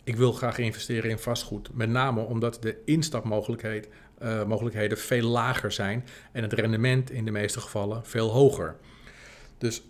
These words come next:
laten we beginnen met een, eh, met een, een, eh, een, een, een, een mythe uit, eh, eh, uit de weg te ruimen, zal ik maar even zeggen. En, eh, dat is de, het verhaal wat, wat je eigenlijk al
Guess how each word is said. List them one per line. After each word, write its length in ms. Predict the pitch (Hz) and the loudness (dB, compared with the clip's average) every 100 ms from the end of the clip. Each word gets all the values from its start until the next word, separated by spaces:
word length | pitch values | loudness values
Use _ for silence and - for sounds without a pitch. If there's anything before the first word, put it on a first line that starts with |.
| - | -4
laten 300 | 127 160 151 | -2 4 4
we 60 | |
beginnen 360 | 139 151 170 170 | 4 4 2 4
met 220 | 156 147 | 2 2
een, 180 | 143 131 | 2 4
eh, 380 | 127 123 120 120 | 4 4 2 2
met 260 | 120 127 | 0 0
een, 300 | 117 113 117 | 0 -2 -2
een, 200 | 113 107 | -4 -2
eh, 320 | 104 101 104 | -2 -2 -4
een, 220 | 107 104 113 | -6 -8 -6
een, 240 | 107 101 101 | -8 -8 -8
een, 240 | 107 107 123 | -8 -6 -6
een 180 | 127 117 | 0 4
mythe 320 | 160 160 131 | 4 4 0
uit, 280 | 113 107 - | 0 -2 -2
eh, 200 | 98 98 | -2 -2
eh, 260 | 120 104 113 | -4 -6 -4
uit 160 | 110 | -4
de 60 | 107 | 0
weg 160 | 123 | 0
te 80 | - | 0
ruimen, 300 | 139 131 131 | 2 2 2
zal 120 | 131 | 2
ik 60 | 135 | 2
maar 140 | 127 | 4
even 160 | 123 123 | 2 2
zeggen. 380 | 131 127 156 185 - - - - - - - - - - | 0 0 -2 -4 -6 -20 -20 -20 -20 -20 -20 -20 -20 -4
En, 340 | 120 117 120 - | 0 2 0 -2
eh, 640 | 123 110 107 107 104 101 107 | -4 -2 0 0 -2 -2 -4
dat 180 | 123 147 | 0 2
is 200 | 151 143 | 2 -2
de, 280 | 127 123 117 | 0 0 2
het 140 | 113 - | -2 -4
verhaal 560 | 104 104 117 127 139 | -4 0 2 2 0
wat, 220 | 127 107 | -4 -4
wat 120 | 104 101 | -4 -6
je 80 | |
eigenlijk 320 | - 101 113 104 | -6 -4 -2 0
al 240 | 98 - | -2 -4